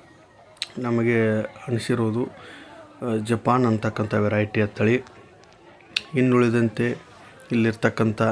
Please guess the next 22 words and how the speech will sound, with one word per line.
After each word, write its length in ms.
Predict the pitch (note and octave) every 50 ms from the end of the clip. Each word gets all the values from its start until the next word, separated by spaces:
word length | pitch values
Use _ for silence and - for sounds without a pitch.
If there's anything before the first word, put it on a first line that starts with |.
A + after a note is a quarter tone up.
| G#2+ B2+
ಈ 140 | A2+ A2
ಹದಿನೆಂಟು 480 | G2+ G2+ A2 G#2 G#2+ A#2+ A2+ A2 - A2+
ಇಪ್ಪತ್ತೊಂದು 520 | G#2+ G#2+ - A#2+ A2 - A2 G#2+ G#2+ A2
ಆಗಿರ್ಬೋದು, 580 | G#2+ G2+ A2 G#2 G#2 A2 G#2+ G#2 G#2+ G#2+ G#2 - - - - - - - - - - - - - - - - - - - - - - - - - - - - - -
ಹದಿನೆಂಟು 380 | A#2+ A2 A2+ B2 A#2 A2 -
ಡಬಲ್ 280 | A2 A#2 A2 A2 A2 G#2+
ಜೀರೋ 180 | A2 A2+ A2 G#2+
ಒಂಬತ್ತು, 520 | G#2 G#2 G2 A2 G#2 - - A2+ A2 - - - - -
ಕೆಲವೊಂದಿಷ್ಟು 600 | - - A#2 A#2 A2+ A2+ A2+ A2+ - - - B2+
ಇವು 180 | A#2+ A#2+ A#2 A2
ಕ-, 400 | - - A#2 A#2 A2+ A2+ - -
ಈ 220 | A#2+ A#2+ A#2+ A#2
almost 540 | A2+ - A2+ A2 A2+ A#2 B2+ B2+ - - -
ಇಲ್ಲಿ 200 | A#2+ A#2 A#2 A#2
ಇರ್ತಕ್ಕಂಥ 460 | A#2 G#2+ - - A2+ - B2 A#2+ A2
ಎಲ್ಲ 180 | A#2+ A2 A2+ A#2
ಕಬ್ಬುಗಳನ್ನು 840 | A2 - - A#2 A#2 A#2 A2+ A2+ A2 A2 G#2+ A2 A2 A#2 A#2 - - - - - - - - - - A#2+ A2+
ರೈತರು 580 | A2 A2 A2+ A2+ - A2+ A2 A2+ A#2 A#2 A2+ - - - - - - - - - - - - - - - - - - - - - - - -
ತಾವು 340 | - A2+ A2+ A#2 A#2 A#2 A#2
ಸ್ವತಃ 340 | A2 - - G#2+ - B2 A#2+
ತಮ್ಮ 340 | A2+ - A#2+ A#2 A2+ A2+ G#2+
ಹೊಲಗಳಲ್ಲಿ 680 | G#2 - A2 A#2 A#2 A2+ A2+ G#2+ G#2+ G#2+ A2 B2